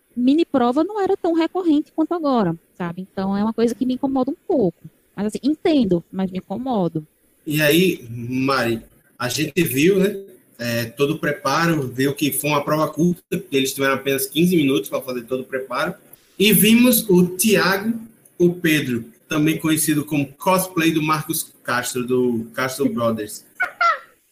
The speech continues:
Speaker 2: e a Amanda se salvarem no Cacio Pepe. Tu acha que foi uma avaliação justa? Você acha que realmente pareciam,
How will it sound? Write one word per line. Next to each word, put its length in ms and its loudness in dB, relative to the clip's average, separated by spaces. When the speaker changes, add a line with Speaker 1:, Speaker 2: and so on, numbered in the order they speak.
Speaker 2:
e 140 6
a 180 4
Amanda 540 2
se 340 -2
salvarem 680 -2
no 160 -4
Cacio 320 -6
Pepe. 300 -6
Tu 80 2
acha 180 2
que 60 -6
foi 180 0
uma 120 4
avaliação 540 0
justa? 600 -2
Você 200 0
acha 220 0
que 80 -4
realmente 600 -2
pareciam, 760 0